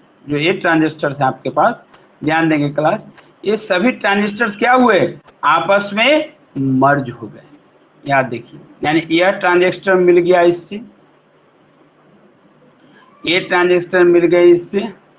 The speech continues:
यह transistor मिल गए इससे। इसका diagram ट्रांज-, आईसी बहुत important है,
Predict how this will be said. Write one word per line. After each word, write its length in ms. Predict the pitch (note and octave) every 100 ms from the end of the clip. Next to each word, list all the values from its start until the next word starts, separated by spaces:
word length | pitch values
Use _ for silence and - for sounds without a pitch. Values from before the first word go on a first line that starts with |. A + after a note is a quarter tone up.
| _ _ _ _ _ _ - - _ _ _ _ _ _ _ _ _ _
यह 200 | C#3 D#3+
transistor 640 | F#3+ F3 E3+ E3+ E3+ E3+ F3
मिल 260 | E3+ D#3+
गए 160 | D#3+ E3+
इससे। 380 | E3+ D#3+ - A#3+ - _ _ _ _ -
इसका 220 | - E3+ - -
diagram 520 | C3 D3 C#3+ E3 G3 G3
ट्रांज-, 280 | F3 E3+
आईसी 360 | E3+ D3+ D#3+ A3+
बहुत 300 | F#3 F3+ F#3
important 560 | F3+ E3 D#3+ F#3 F#3 E3+
है, 200 | G3